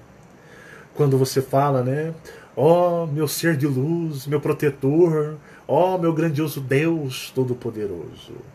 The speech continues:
Papai, Pai Celestial", é ele. Ele gosta de ser adorado, ele não acha ruim, não. E aí, o que que acontece?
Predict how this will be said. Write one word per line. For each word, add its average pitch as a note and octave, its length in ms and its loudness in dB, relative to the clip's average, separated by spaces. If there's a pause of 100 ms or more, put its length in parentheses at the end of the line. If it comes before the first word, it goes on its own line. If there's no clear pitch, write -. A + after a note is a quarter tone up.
(640)
Papai, F#3 600 2 (480)
Pai G#3 320 2
Celestial", D3 960 0
é F3 80 0
ele. A3 480 -6 (840)
Ele C4 140 -4
gosta G#3+ 480 4
de C3 80 -8
ser - 200 -6
adorado, A2 480 -6
ele D#3 60 -6
não G#3 80 -10
acha A3 180 -8
ruim, C4+ 240 -12
não. E3+ 220 -10 (880)
E B3 160 0
aí, B2+ 360 0 (1160)
o C#3+ 60 -10
que C#3+ 140 -6
que C3+ 80 -4
acontece? F2+ 760 -10